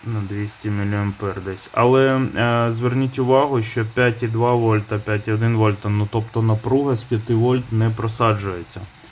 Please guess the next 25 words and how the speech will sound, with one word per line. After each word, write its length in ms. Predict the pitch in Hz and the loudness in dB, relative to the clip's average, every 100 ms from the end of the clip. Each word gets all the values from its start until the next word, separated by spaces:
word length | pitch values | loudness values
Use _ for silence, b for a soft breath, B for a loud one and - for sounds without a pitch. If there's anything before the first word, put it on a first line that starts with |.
| B | B
Там 220 | 98 95 92 | -4 -4 -2
до 120 | 95 | -4
чотири 360 | - - 110 | -6 -4 -2
і 40 | 101 | -2
сім, 400 | - 127 127 113 | -4 -2 0 -2
чотири 800 | 117 - 92 92 92 90 90 87 87 85 85 85 85 85 - B B B B - | -6 -10 -8 -6 -6 -6 -6 -6 -8 -8 -10 -10 -12 -14 -20 B B B B -10
і 80 | 101 | -8
шість, 460 | - 127 123 110 | -2 0 0 -4
там, 120 | - 92 95 | -8 -8 -6
ну, 60 | |
як 180 | 95 85 - - - | -6 -8 -12 -16 -12
це 80 | |
буває 420 | 95 101 101 98 95 | -6 -4 -2 -2 -4
на 100 | 95 | -6
великих, 380 | 92 87 110 104 - | -8 -8 -12 -12 -4
три 240 | 120 127 | 0 2
і 120 | 135 131 | 2 0
вісім 480 | 127 107 - 101 | 0 -2 -6 -8
ампера. 380 | 92 90 85 82 95 - - - - - - - - - - - - - - - - - - - - - - - - - - - - - - - - - - - - - - - | -8 -8 -10 -12 -16 -20 -20 -20 -20 -20 -20 -20 -20 -20 -20 -20 -20 -20 -20 -20 -20 -20 -20 -20 -20 -20 -20 -20 -20 -20 -20 -20 -20 -20 -20 -20 -20 -20 -16 -12 -12 -12 -10 -4
Три 220 | 127 120 123 | 0 2 2
і 80 | |
дев'ять, 580 | 120 131 139 139 135 123 | 2 2 4 4 2 0
спрацював 840 | - - 110 107 - 120 120 117 110 | -8 -10 -6 -6 -6 -2 0 0 -2
захист, 680 | 117 131 - 135 120 - 117 | 0 0 0 -4 -4 -8 -6
ну, 340 | 113 120 | -4 -4